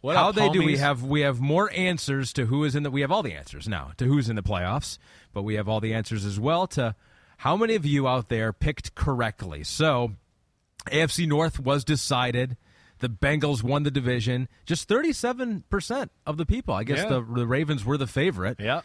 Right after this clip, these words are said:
Speaker 2: Sixty percent, including you, picked
Speaker 1: Yeah.
Speaker 2: them to win the division.
Speaker 1: I did.
Speaker 2: I was among those that picked the Bengals to, to win the division.
Speaker 1: Way
Speaker 2: So
Speaker 1: to go.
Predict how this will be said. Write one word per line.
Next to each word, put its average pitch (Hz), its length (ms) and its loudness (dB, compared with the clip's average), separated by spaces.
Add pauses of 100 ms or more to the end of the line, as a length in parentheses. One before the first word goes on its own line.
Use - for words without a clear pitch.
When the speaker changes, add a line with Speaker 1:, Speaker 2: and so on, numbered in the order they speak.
(140)
Speaker 2:
Sixty - 380 -4
percent, 117 480 -2
including 131 420 0
you, 156 160 0
picked 113 200 2
Speaker 1:
Yeah. 131 80 2
Speaker 2:
them 127 120 2
to 117 100 0
win 110 180 -2
the 101 60 -4
division. 92 460 -2
Speaker 1:
I 107 140 0
did. 139 320 -2 (100)
Speaker 2:
I - 80 -6
was 104 220 -2
among 110 300 0
those 110 340 0
that 113 160 -4
picked 110 220 -6
the - 60 -6
Bengals 107 460 -2
to, 104 380 -4
to 113 100 -4
win 113 160 -2
the 113 60 -2
division. 107 400 -2
Speaker 1:
Way 202 40 -6
Speaker 2:
So 113 140 -4
Speaker 1:
to 101 60 -2
go. - 60 -8